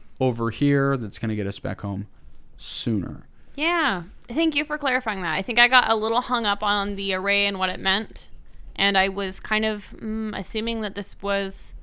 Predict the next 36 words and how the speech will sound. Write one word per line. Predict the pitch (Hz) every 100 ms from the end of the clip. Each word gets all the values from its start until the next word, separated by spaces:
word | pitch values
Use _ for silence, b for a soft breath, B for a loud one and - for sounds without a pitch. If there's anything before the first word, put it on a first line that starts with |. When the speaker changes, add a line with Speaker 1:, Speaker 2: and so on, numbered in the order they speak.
| b b b b - -
Speaker 2:
all | 208 220
going | 226
to | 226
be | 220
resolved | 208 202 196 190
and | 190
tidied | 196 190 185
up | 180
in | 185
this | 180
e-, | 180 180 -
episode | 208 208 202 175
because | 175 190
I | 190
feel | 185 247 226
like | 196 196
a |
lot | 196 202 202
of | 196
Star | - 180
Trek | 180 175
is | 185
that | 185 175
way. | 180 175
It's | - -
like, | 170 180
okay, | 196 196 180 b b b b b - -
glad | 196 196 214
you | 233 240 233 214 -
hung | 226 233
around | 233 220 214 220
for | 240 233
the | 233 220
story | - 208
this | 240 196
week. | 233 262